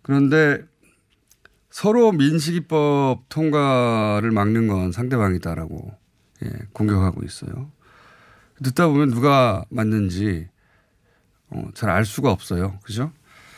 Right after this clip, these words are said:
언론이 그걸, "아, 이건 이렇게 된 거다"라고 정리해줘야 되는데 그냥 다 여야 모두 책임 있다라고 할 거면은 그런 말은 왜 합니까?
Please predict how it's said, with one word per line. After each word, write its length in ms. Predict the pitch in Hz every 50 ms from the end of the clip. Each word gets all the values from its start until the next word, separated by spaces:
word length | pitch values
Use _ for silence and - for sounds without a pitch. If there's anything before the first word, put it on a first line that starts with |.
| - - _ _
언론이 360 | - 135 143 151 165 156 156 143
그걸, 460 | 135 139 139 147 151 143 127 - - - - - - - - - - - _ _ -
"아, 140 | - 117 117
이건 260 | 120 123 151 156 143
이렇게 280 | 127 117 135 131 156 147
된 160 | 147 147 139
거다"라고 580 | 139 127 127 113 104 98 95 95 95 104 107 104
정리해줘야 640 | 101 - 107 120 131 139 143 139 123 110 110 107 101 90
되는데 600 | 92 90 90 92 98 113 123 117 95 85 90 - _ _ _ _ _ _ _ _ _ _ -
그냥 240 | - 160 185 180 143
다 380 | 143 156 156 147 139 131 123
여야 260 | 127 131 139 143 151 139
모두 300 | 139 135 131 139 143 139
책임 320 | - 156 156 151 151 131
있다라고 600 | 110 101 117 110 104 98 92 90 87 90 87 85 - _ _ _ _ _ _ _ _ _ _ _ _ _ _ _ -
할 160 | - 156 151
거면은 440 | - 170 160 147 131 127 135 120 110 - - - _ _ _ - - - -
그런 200 | - 165 175 190
말은 260 | 185 170 165 170 160 127
왜 120 | 117 117
합니까? 580 | 131 160 190 190 - - - 90 80 80 -